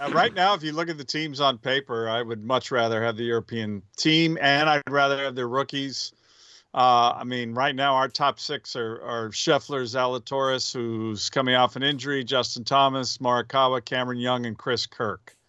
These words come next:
So, uh, I, I, and, you know, they're gonna have an event there in May. McIntyre played beautifully there last year.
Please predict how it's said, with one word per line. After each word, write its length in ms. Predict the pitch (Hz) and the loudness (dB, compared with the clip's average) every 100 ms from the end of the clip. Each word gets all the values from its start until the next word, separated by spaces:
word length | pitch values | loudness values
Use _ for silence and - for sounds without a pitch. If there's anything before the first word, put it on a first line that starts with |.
| _ _ _ - - - | _ _ _ -20 -18 -8
So, 720 | - 151 147 147 143 139 139 | 0 4 6 8 6 4 2
uh, 920 | - 139 139 139 139 139 139 135 139 | 0 2 4 6 6 6 6 4 2
I, 240 | 127 147 156 _ - | 0 -2 -4 _ -2
I, 280 | 147 165 - | 0 0 0
and, 300 | 151 156 143 - | -2 -2 -6 -2
you 160 | 185 | 0
know, 140 | 123 107 | 0 0
they're 140 | 139 | -2
gonna 180 | 143 147 | 2 2
have 120 | 139 | 2
an 80 | 135 | 0
event 340 | 127 175 170 | 0 0 0
there 220 | 170 160 | 0 0
in 120 | 151 143 | -2 -2
May. 520 | 147 147 147 147 143 _ _ - | 0 0 -2 -4 -8 _ _ -2
McIntyre 640 | 147 175 180 151 151 147 143 | 2 2 0 -2 0 0 -2
played 240 | 147 123 | -6 -4
beautifully 460 | 143 156 151 156 139 | -6 -6 -6 -6 -2
there 240 | 139 135 | 0 0
last 500 | 123 123 139 131 - | 2 4 2 0 -6
year. 440 | 143 143 139 131 | -4 -2 -2 -4